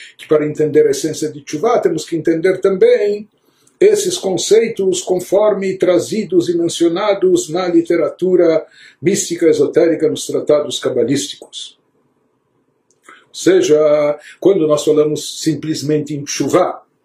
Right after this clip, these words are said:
uma pessoa fez tchuvá, isso na realidade se refere a tchuvá tataá, a tchuvá a nível inferior. Por isso, quando o Zohar diz que aqui tchuvá não é bastante, não é suficiente, não é eficaz,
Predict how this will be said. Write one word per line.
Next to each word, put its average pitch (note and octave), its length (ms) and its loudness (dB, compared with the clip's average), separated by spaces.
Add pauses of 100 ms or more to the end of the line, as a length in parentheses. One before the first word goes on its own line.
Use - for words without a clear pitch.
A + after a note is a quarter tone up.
(420)
uma - 80 -20
pessoa - 280 0
fez - 280 -4
tchuvá, D3 800 -2 (320)
isso F#3 200 0
na C#3+ 140 0
realidade D#3 560 0
se E3 100 -2
refere F#3 400 2
a E3+ 80 -2
tchuvá F3 460 -2
tataá, C#3+ 680 -2 (220)
a - 80 -16
tchuvá F3+ 640 0
a C3 60 -4
nível F3 340 2
inferior. F3 540 2 (260)
Por - 120 2
isso, - 180 0
quando D3 220 0
o C#3+ 40 -2
Zohar B2+ 420 0 (220)
diz C3+ 360 -2
que D3+ 180 -4
aqui D3+ 220 -6
tchuvá D3 640 -2 (240)
não D3+ 160 2
é C#3+ 80 0
bastante, D3 560 0
não C#3+ 100 -6
é D3 60 -4
suficiente, D3+ 720 -4
não C#3+ 100 -12
é D3 60 -4
eficaz, B3 880 -4